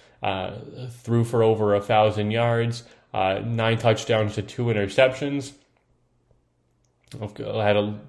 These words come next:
Q, uh, quarterback rating, or my bad, a passer rating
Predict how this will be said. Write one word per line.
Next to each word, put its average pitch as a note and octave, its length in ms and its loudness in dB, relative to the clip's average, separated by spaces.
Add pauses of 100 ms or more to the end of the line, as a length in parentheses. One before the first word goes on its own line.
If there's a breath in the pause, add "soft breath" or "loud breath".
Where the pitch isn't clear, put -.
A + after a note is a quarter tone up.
(340)
Q, A#2 440 -2
uh, G2+ 380 0
quarterback A2+ 520 0
rating, A2+ 320 -2 (340 loud breath)
or G2 260 -2
my G2 180 0
bad, G2 200 2
a F#2+ 40 0
passer A2 400 0
rating G#2+ 340 0